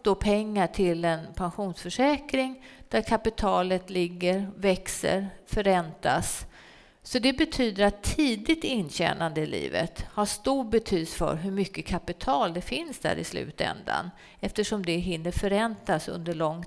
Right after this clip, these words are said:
tid. Så därför är det viktigt att man kommer ut tidigt på arbetsmarknaden och börjar tjäna in pengar, för det,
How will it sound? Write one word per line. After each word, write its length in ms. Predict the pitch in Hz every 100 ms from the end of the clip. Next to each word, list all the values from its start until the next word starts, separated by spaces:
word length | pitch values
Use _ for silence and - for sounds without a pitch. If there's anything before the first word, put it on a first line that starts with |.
| -
tid. 440 | 190 - - 180 - - - - - _ - - - -
Så 140 | 240
därför 380 | 226 269 269 277
är 240 | 262 226
det 140 | 220 214 - 87 69 -
viktigt 640 | 220 247 247 - 247 226 220
att 180 | 208
man 240 | 214 208 202 - - _
kommer 320 | - 240 220 220
ut 300 | 262 220 -
tidigt 340 | 240 190 180
på 80 | 202
arbetsmarknaden 680 | 190 160 170 180 156 - -
och 260 | 247 240 -
börjar 280 | 208 190 175
tjäna 340 | 175 190 190
in 260 | - 262 240
pengar, 400 | - 170 147 147
för 160 | - 185
det, 420 | 208 196 185